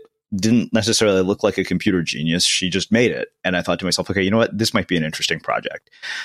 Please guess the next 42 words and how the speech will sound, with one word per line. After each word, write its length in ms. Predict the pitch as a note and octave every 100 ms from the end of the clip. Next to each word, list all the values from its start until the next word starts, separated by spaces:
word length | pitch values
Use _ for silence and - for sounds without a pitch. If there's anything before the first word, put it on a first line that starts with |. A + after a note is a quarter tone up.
| - -
Um, 460 | E2+ E2 D2+ C#2+ - _ _
you 280 | B2+ B2+ B2
know, 60 | D#2+
and, 120 | G2+
and 140 | -
it, 180 | A#2 -
like, 180 | C3 A#2+
I 40 |
realized, 380 | B2+ A3 A#2+ F#2+
I 20 |
was 80 | G#2
like, 80 | -
"Okay, 140 | - A2
nothing 280 | C#3+ B2+
here 120 | G#2 G2
looks 240 | F2+ -
particularly 580 | - - A#2 - D2+ C2+
complicated." 720 | - D2 C#2 - B1 - - _
You 140 | D#2
know, 160 | C#2 D#2+ -
it, 160 | F2 -
it's, 280 | F2 - - -
you 120 | G#2+
know, 60 | E2
like 140 | F2+ E2
you 60 |
said, 220 | F2+ E2+
figuring 220 | - E2+ E2
it 60 |
out. 220 | G#2+ - - - - -
So, 220 | - E3 - - -
you 160 | C#3 C3+
know, 100 | A2+
I, 140 | G#2 -
I 60 | A#2+
know 80 |
you 120 | C#3 A#2
mentioned 300 | A2+ G#2 F#2
that 60 |
you're 140 | F2 E2+
a 40 |
parent, 480 | - - F2 D2